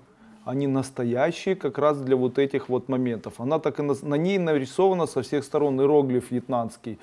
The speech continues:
вьетнамский очаг, очаг. То есть это то, что сдержит «Очаг». Это по-другому,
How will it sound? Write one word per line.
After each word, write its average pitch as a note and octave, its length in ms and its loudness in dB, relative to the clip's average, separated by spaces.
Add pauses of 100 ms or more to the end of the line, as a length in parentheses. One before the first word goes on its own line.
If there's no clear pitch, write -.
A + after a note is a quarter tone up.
(200)
вьетнамский C3 720 -2
очаг, C#3 600 -2 (120)
очаг. A2 540 -10 (760)
То A#2+ 60 -10
есть A#2+ 160 -8
это A#2+ 180 -4
то, E3 160 -4
что B2+ 220 -8
сдержит A#2 360 -4
«Очаг». G#2 220 -12 (400)
Это G3+ 240 2
по-другому, F3+ 760 4